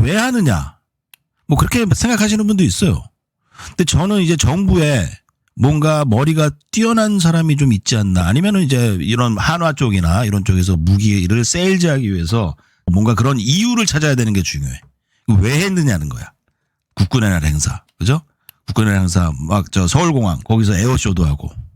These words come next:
특히 이제 이 년 연속을 했던 경험은, 경우는 없었다는 거예요. 저, 제가 그거에 대한 얘기를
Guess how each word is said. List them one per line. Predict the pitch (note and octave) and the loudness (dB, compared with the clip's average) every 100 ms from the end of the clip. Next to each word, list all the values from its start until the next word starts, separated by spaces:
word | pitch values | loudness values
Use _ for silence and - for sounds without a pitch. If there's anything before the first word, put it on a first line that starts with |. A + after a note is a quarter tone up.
| _ _ - G2+ | _ _ -4 -4
특히 | - - C#3 | -6 0 0
이제 | A#2+ | 2
이 | G2+ C3 | 2 2
년 | E3+ | 2
연속을 | D3 C3 A#2 A2+ | 0 0 2 2
했던 | A2+ - A#2+ | 0 0 0
경험은, | G#2 F#2+ F#2+ G#2 A#2+ | 2 2 2 0 -2
경우는 | - F#2 G2+ G2+ B2+ | 0 2 2 2 0
없었다는 | - - G#2+ - F2 D2 | 0 0 0 0 -2 -4
거예요. | C#2 - F2 _ _ _ _ _ _ _ _ _ | -8 -12 -14 _ _ _ _ _ _ _ _ _
저, | - G2 F2+ F#2 | 0 2 2 0
제가 | - A2+ C#3+ D3 C#3+ | 0 0 0 0 -2
그거에 | A#2+ A#2+ B2 A2+ G#2+ | 0 0 2 0 2
대한 | G#2+ G2+ F#2+ | 2 0 0
얘기를 | F2 F#2 F#2+ | 0 2 0